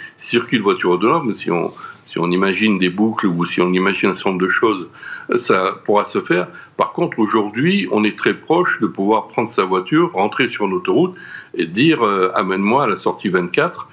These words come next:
Les voitures d'aujourd'hui savent quasiment le faire. Après, l'utilité, l'intérêt d'aller traverser la place de la Concorde, euh, en voiture autonome, c'est beaucoup plus limité, euh, surtout quand il pleut, surtout qu'il y a de la neige.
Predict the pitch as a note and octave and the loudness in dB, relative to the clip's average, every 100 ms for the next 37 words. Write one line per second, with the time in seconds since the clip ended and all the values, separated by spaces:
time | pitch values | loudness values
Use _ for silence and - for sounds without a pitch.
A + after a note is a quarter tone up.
0 | - - G#2 F#2+ G2+ A#2 G#2 F2+ F#2+ D#3 | -20 -4 0 0 2 2 2 2 2 0
1 | - A2+ - A2 F#2+ G2 G#2 G2 F2+ - | 0 -2 0 -2 0 0 -2 0 -2 -2
2 | - - - - A2 A2+ - E3 A2+ B2+ | -8 -20 -20 -4 -2 -2 0 0 0 -2
3 | C#3 - C3+ C3 C#3+ C#3 A2 A#2+ C3+ C3 | -2 -4 -4 -2 2 2 4 0 0 0
4 | B2+ C3 B2+ G2+ A2 G2+ G#2 - A#2+ A#2+ | 2 4 2 0 -2 -2 -2 0 0 0
5 | - C3+ G#2+ A2+ G2+ G2+ G2+ A2 G2 B2 | 0 0 2 0 2 0 0 -4 0 0
6 | A2 F2+ F2+ E2+ - - - - G2 G#2 | 0 0 0 0 -4 -12 -16 -4 0 2
7 | G#2 G2 F#2 G#2 D3 D3+ - - F#2 G#2 | 2 0 2 2 2 0 -4 -2 0 -2
8 | - G2+ G#2 G2+ G#2 G#2 D#3+ D#3 B2 F#2+ | -4 -2 0 2 2 2 2 4 4 4
9 | F2+ - A2+ G2+ A#2+ G2 F2+ F2+ C3+ C#3+ | 2 2 0 0 0 0 -2 0 0 0
10 | - F#2 G#2+ F#2+ F2 F#2 F#2+ A#2+ D3 C3+ | 0 -2 0 2 2 2 2 2 0 -2